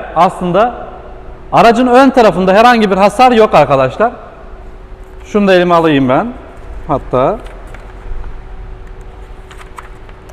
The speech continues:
şöyle. Yanılgıya düştüğümüz yer neresi?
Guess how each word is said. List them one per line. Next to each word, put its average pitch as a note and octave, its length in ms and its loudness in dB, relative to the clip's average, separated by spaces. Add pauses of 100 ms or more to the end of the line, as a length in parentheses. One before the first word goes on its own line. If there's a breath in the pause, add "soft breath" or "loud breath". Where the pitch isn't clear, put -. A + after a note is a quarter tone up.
(720)
şöyle. B2+ 240 -2 (760)
Yanılgıya C4+ 560 6
düştüğümüz B3+ 480 4
yer A#3+ 220 6
neresi? D3+ 460 2